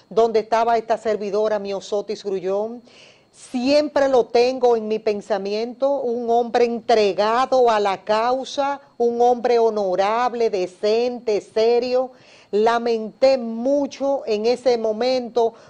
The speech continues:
cuando lamentablemente se nos fue, pero siempre está de manera permanente en mi pensamiento, que es tu hermano.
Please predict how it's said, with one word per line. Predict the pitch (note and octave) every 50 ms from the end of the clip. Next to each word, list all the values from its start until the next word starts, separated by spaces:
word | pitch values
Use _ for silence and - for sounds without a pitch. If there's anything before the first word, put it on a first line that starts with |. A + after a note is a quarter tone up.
| _ _
cuando | - A3 A3+ A3 G#3+ A3 G#3+
lamentablemente | G#3+ G#3+ G#3+ G#3+ G3+ G3 A#3+ A#3+ A3+ A#3 A3+ G#3+ A3 A3 G#3+ G#3 - G#3
se | G3+ - G#3
nos | F#3+ G3 F#3 -
fue, | - E3+ C#3+ D3 - _ _ _ _
pero | - A#3 A#3 A3+
siempre | A3+ - C4 C4+ C4 A3+ - B3 A#3+ A#3
está | A3 A3+ - - A3+ A#3 A3+ A3
de | G#3+ G#3+
manera | G3+ G3+ G3+ A3 G#3+ G#3
permanente | G#3+ G#3+ G3+ G3 G3+ G3 G3+ G3 G3 G3+
en | F#3 F#3+
mi | F#3+ F3+
pensamiento, | - F#3 F3+ F3 - F3+ E3+ E3 D#3+ D#3 C#3+ F3 E3+
que | - F#3+
es | F#3+
tu | G3 F#3
hermano. | E3+ D#3 D3+ C3+ C3+ B2+ B2+ C3+